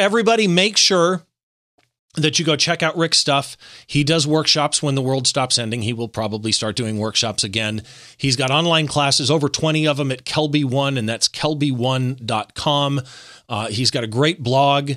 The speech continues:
uh, with a ton of great content on the blog, so go check that stuff out. For me, I do wanna once again remind you, princeton photo workshop dot com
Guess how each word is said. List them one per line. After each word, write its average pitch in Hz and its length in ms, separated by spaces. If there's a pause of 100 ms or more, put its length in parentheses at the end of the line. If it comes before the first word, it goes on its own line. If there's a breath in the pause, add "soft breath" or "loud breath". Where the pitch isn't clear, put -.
(240)
uh, 110 340
with 110 300
a 107 120
ton - 340
of 151 80
great 139 200
content 131 440
on 120 100
the 113 60
blog, 110 260
so 123 140
go 127 180
check 127 240
that 107 160
stuff - 240
out. 95 180
For - 520
me, 180 180
I 196 80
do 160 160
wanna 165 220
once 175 240
again 160 200
remind 151 460
you, 190 260 (120)
princeton 196 500
photo 180 340
workshop 156 600
dot 131 260
com 180 460